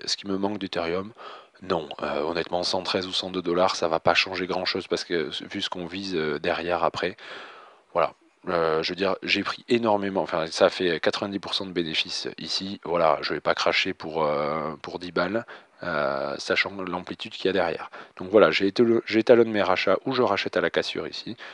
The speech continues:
où j'en ai déjà racheté là, et je rachète ici. D'accord ? Donc sur le court terme, là, euh, moi je pense qu'il n'a pas la même structure. On a fait un, deux, donc je vais essayer de vous le dessiner. On a fait un truc comme ça, là, un,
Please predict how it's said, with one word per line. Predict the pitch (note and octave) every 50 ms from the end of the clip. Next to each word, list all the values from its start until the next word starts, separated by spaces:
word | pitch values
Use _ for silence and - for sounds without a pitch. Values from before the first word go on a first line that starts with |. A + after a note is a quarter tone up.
| - - _ -
où | - B2 B2+ B2 - -
j'en | F2+ F2 - G2 F#2
ai | F#2+ F#2+
déjà | F2 F#2 F2 F2+ D#2+
racheté | E2 D#2+ - - - -
là, | - F2+ - - _ _ _ - - - - - _ _ - -
et | A#2+ B2+ B2+ - -
je | G#2+ G#2 G#2+
rachète | F2+ D#2+ - - - -
ici. | F2 - - - _ _ _ _ _ _ _ _ _ _ _ _ _ _ _ _ _ - -
D'accord ? | F2+ F2+ - - A2 A#2 B2 - - - - - _ -
Donc | G2+ G2+
sur | - - A#2
le | A#2 A2
court | - G2 - -
terme, | - A#2+ C3 C#3 C3
là, | A2+ A#2 B2+ C3 - - -
euh, | G2+ G2 F#2
moi | G2 G#2+ A#2
je | -
pense | - A#2 A2
qu'il | - -
n'a | G2 F2+
pas | - B2
la | B2+ A2
même | G2+ F#2+ F2+
structure. | - - F2+ D#2+ - - G#2+ B2+ B2+
On | G#2
a | E2+
fait | D#2 - - -
un, | - F#2 F#2 G2+ G#2 G#2+ G2+ F2+ E2
deux, | - - F#2 G#2 G#2+ G#2+ - -
donc | E2+ E2
je | -
vais | F2
essayer | D#2+ - -
de | - E2+
vous | E2+
le | E2 -
dessiner. | - - - - - - E2 D#2+ D#2+ E2+ F#2 G2+ G#2+ - - - - - - - - - - _ _ _ _ _ _ _ _ _ _ _ _
On | - - E2
a | D#2+ D#2
fait | - F2+
un | E2+
truc | - - -
comme | - F2+ F2+
ça, | - - C#2 D2 D#2
là, | D2 - - - -
un, | - D#2+ D#2+ D#2+ E2+ F2 F2 F2+ F2+ F2+